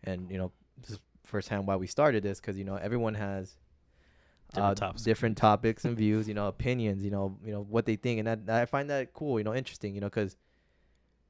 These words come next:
Speaker 1: really diving deep, you know, brains work differently, you know, how we take in information and just analyze it. I don't know, and I, I wanna
Speaker 2: Mm.
Speaker 1: know what that's like for everybody.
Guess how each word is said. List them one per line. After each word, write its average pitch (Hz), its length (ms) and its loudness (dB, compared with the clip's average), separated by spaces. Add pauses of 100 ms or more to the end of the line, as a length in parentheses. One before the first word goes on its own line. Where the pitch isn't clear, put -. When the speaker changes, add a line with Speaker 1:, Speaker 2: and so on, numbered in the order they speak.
(140)
Speaker 1:
really 117 440 4 (320)
diving 117 340 6
deep, 123 240 2
you 110 60 -2
know, 101 280 -2 (140)
brains 113 520 2
work 104 220 2
differently, 98 400 -2
you 98 60 -8
know, 95 80 -6
how 98 160 0
we 95 340 -4 (240)
take 139 280 4
in 127 120 0
information 117 680 -2
and 95 100 -6
just - 320 -8 (340)
analyze 95 440 -2
it. 92 140 -14 (100)
I 90 100 -16
don't 92 120 -12
know, 92 100 -10
and 92 340 -10
I, 95 80 -6
I - 20 -4
wanna 95 260 -6
Speaker 2:
Mm. 95 40 -8
Speaker 1:
know 95 80 -6
what 95 160 -10
that's 87 240 -10
like 101 180 2
for 101 120 -2
everybody. 92 440 -4